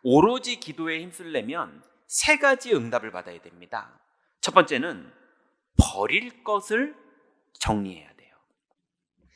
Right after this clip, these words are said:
예수님께서 공생의 초반부터 계속 제자들을 따로 부르셔서 훈련시키는 내용들이 다 버릴 것들을 얘기하는 거였어요. 뭐 너무 많지만요. 마태복음 오 장에 보니까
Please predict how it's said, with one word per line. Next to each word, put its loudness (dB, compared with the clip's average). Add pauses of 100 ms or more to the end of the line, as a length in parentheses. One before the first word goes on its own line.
(880)
예수님께서 0
공생의 -6
초반부터 -4 (400)
계속 -2
제자들을 0
따로 6
부르셔서 0
훈련시키는 -4
내용들이 -4 (200)
다 8
버릴 -2
것들을 -8
얘기하는 -8
거였어요. -18 (540)
뭐 4
너무 -2
많지만요. -2 (320)
마태복음 4
오 -2
장에 -2
보니까 -2